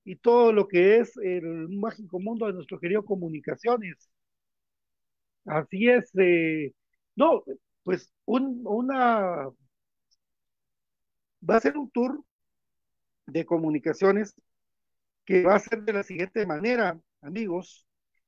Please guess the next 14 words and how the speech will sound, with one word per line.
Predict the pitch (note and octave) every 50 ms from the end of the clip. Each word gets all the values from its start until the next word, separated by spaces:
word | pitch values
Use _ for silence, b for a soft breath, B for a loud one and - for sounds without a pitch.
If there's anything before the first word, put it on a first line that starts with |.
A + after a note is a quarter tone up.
| _
El | - E3+ D#3+
viernes | D3+ G#3+ A#3+ A#3+ B3+ -
catorce | - F3+ - - A#3 A3 A3+ A3
contra | G#3 F#3 - -
el | D3
Motagua, | D3+ D#3+ - - C4+ C4 A3 F3 E3 E3 - _ _ _ _ _ _ _ _ _ _ _ _ _ _ _ _ _ _ _ _ _ _ _ _ _ _ _ _ _ _ _ _ _ _ -
el | F3 E3
domingo | D#3+ E3+ F3+ A3+ C#4 D4 C4+ C#4 B3
dieciséis | A3 G3 - - D#3 - - A#3 B3 C4 C4 A#3+ _ _ _ _ _ _ _ _ _ _ _ _ _ _ _ _ _ _ _ _ _ _ _ - D3+ F3+ _ _
contra | - E3 D#3 D3 - _ - D#3 D3 C#3+ C#3+ D3 D3 C#3 C3+ C3+ B2+ B2+ B2 - _ _ _ _ _ _ _ _ _ _ _ _ _
el | - D#3+ D#3 D#3 D3 C#3+ C#3+ D3 D3 C#3+ C#3+ C#3 C#3 C#3
Olimpia | C#3 C#3 D#3+ A#3 D4+ E4 E4+ E4 - D4+ D4+ C#4+ D4 C#4 B3+
en | G3 F3 F3 E3+ D3+
Charlotte, | - - F3 D3+ D3+ G3+ C4 C#4+ C#4+